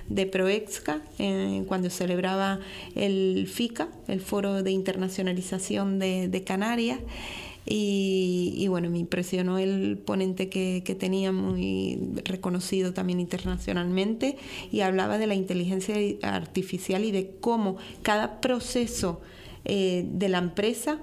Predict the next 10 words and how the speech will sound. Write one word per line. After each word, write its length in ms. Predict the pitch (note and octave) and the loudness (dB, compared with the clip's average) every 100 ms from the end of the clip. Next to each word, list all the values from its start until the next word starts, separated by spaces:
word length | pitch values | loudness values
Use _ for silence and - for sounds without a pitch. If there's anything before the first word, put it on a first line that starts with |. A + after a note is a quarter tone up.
| - | -4
pues 180 | - G#3 | 0 2
ya 100 | G#3 | 2
está 420 | A3 - A#3+ C#4 - | 0 0 0 0 -2
digitalizado 920 | G#3 G3 G3 F#3 F#3 - A3 B3 D#4 - - - - - | 0 0 0 2 0 0 0 2 -2 -6 -14 -16 -16 2
y 120 | A3+ | 2
robotizado. 1000 | A3 G#3 G3+ F#3+ F3+ - C4 F4+ - - - - - - | 4 2 2 2 0 0 2 2 0 -6 -14 -16 -16 -2
Todo 260 | - C#4 B3+ | 2 4 2
se 140 | - G3 | 0 -2
puede 280 | G3+ G3 | 2 2
robotizar. 760 | F#3 F3+ F3+ E3+ E3 - G3 - | 2 2 0 -2 -2 0 -2 -4